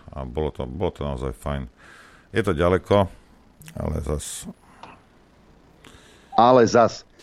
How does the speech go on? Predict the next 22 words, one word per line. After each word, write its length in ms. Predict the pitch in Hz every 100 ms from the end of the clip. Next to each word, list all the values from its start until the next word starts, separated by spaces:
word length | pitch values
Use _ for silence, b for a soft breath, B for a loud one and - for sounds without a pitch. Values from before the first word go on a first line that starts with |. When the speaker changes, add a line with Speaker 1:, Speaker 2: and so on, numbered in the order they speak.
| _
Speaker 2:
na 160 | 101 117
druhej 280 | 113 98 69
Speaker 1:
Čo 80 |
už? 40 | 58
Speaker 2:
strane 400 | 101 98 98 92
bola 240 | 90 95
tam 200 | 90 90
taká 360 | 85 110 104 95
atmosféra, 560 | - 92 - 85 85
že 160 | 78 82 - -
tých 120 | - 87
šesť 200 | 123 107
hodín 240 | 98 85
cesty 400 | 85 90 - 90 - B B
tam 280 | 98 104 101 - - - -
a 40 |
šesť 200 | 90 95 95
hodín 160 | 87 82
naspäť 560 | 90 - 98 90 - -
stálo 400 | - 87 85 80
za 160 | 78
to. 160 | 82 80